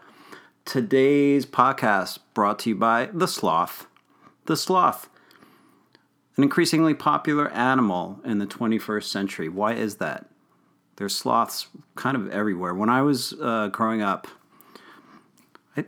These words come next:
I, I'm, I'm talking about when I was, uh, you know, teenager, twenties, thirties, forties.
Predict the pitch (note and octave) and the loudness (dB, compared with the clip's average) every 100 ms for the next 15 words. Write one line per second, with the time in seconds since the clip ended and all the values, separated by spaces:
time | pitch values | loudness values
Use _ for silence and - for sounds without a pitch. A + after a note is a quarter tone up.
0 | - F3+ D3+ F3+ D#3+ E3+ - C4+ A#3 A2+ | -4 -2 -2 -2 -2 -4 -2 -2 2 2
1 | G2 - _ _ _ _ _ _ A#2+ A2+ | 2 -2 _ _ _ _ _ _ -4 0
2 | G#2+ G2+ F#2+ F2+ G2 F#2+ F#2 F2 F2 F#2+ | 0 0 -2 -6 -8 -8 -6 -6 -8 -12
3 | - _ _ _ _ _ _ _ _ _ | -20 _ _ _ _ _ _ _ _ _
4 | _ _ _ B2 F#2 E2+ E2 _ _ - | _ _ _ -4 -2 -4 -10 _ _ -2
5 | A#2+ A2+ G2+ G#2+ G2+ G2 - A2+ G#2+ G#2+ | 0 2 0 0 -2 -4 -2 0 2 0
6 | A2+ - G2 G2+ G2+ A2 - F#2 F#2 G2 | -4 -2 -2 -2 -4 -8 -8 -6 -4 -6
7 | G2 - | -8 -10